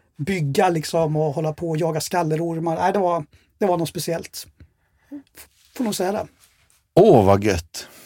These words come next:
Speaker 2: Och det här får man ju säga är faktiskt en riktig ranch. Det
Speaker 1: Ja, ja.
Speaker 2: fanns ju hästar och kossor och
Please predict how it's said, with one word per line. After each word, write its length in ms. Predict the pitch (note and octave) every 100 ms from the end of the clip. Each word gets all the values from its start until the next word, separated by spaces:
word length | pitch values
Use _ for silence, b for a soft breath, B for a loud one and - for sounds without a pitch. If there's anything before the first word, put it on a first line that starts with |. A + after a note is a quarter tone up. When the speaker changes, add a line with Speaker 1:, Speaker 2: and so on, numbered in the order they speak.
| B B - -
Speaker 2:
Och 140 | C3 A#2+
det 80 |
här 260 | A#2+ A2 B2
får 160 | - E3
man 120 | E3
ju 40 |
säga 300 | D3+ B2+ G#2+
är 240 | A2+ A2 F3
faktiskt 420 | - - - G#2
en 120 | G#2+
riktig 420 | C3 C#3+ - -
ranch. 380 | B3 A2+ E2 -
Det 60 | -
Speaker 1:
Ja, 60 | C#3+
ja. 60 | B3+
Speaker 2:
fanns 280 | F3+ D3+
ju 180 | F3+ E3 - B B B B B B
hästar 380 | - D#3 - A#2+
och 80 | D#3
kossor 420 | E3+ - C3 C#3+
och 220 | D3+ D3+